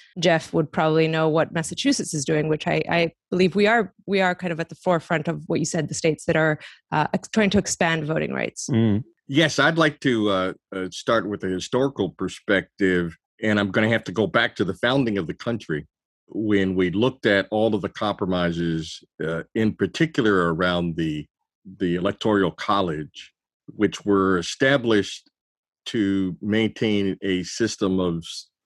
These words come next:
Speaker 3: superiority, in this case, not just race, but also in terms of class. And there were always, and there have always been accusations of voter fraud, uh, from the beginning of the country.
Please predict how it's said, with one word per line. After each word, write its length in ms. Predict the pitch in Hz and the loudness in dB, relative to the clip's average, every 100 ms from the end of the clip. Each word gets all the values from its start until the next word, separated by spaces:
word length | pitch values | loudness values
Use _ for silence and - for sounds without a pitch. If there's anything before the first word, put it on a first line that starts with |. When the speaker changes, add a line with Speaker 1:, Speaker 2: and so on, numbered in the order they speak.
| _ _ | _ _
Speaker 3:
superiority, 1040 | - 185 - 151 110 107 123 107 82 78 78 | -8 -4 2 4 6 6 4 2 0 -4 -8
in 180 | 98 90 | -8 -4
this 160 | 117 - | -4 -2
case, 340 | - 95 - | 0 0 0
not 220 | 107 107 | -2 -2
just 260 | - 82 - | -4 -8 -2
race, 320 | 107 123 - - | 0 0 -2 -4
but 120 | 92 | -2
also 460 | 92 98 - 87 82 | 0 -2 -2 -2 -2
in 80 | 76 | -4
terms 260 | 82 78 | -6 -4
of 100 | 71 - | -8 -8
class. 640 | - 127 92 67 - - _ _ _ _ _ - | 0 2 2 0 -10 -20 _ _ _ _ _ -2
And 340 | 117 107 104 | 2 2 4
there 180 | 101 107 | 4 4
were 260 | 101 104 - | 4 0 2
always, 760 | 151 185 151 113 92 87 - - | 4 6 4 2 2 -2 -8 -8
and 160 | 113 104 | -6 -2
there 200 | 113 113 | -2 -2
have 120 | 113 | 0
always 440 | 131 123 92 82 | 0 2 0 -4
been 360 | - 98 87 82 | -4 -4 -4 -4
accusations 920 | 107 104 - 92 92 90 - 85 76 | -2 -4 -2 -2 0 0 -2 -6 -4
of 220 | 87 82 82 | -4 -4 0
voter 300 | 104 92 82 | 2 2 -2
fraud, 720 | - 107 104 85 87 85 85 _ _ _ _ - | -2 0 2 2 0 -2 -6 _ _ _ _ -4
uh, 220 | 95 90 | 0 0
from 260 | - 117 110 | 0 0 2
the 120 | 101 | 2
beginning 420 | 101 90 110 101 | 2 2 2 0
of 60 | 90 | -2
the 60 | |
country. 460 | 92 120 101 65 | -4 -4 -4 -8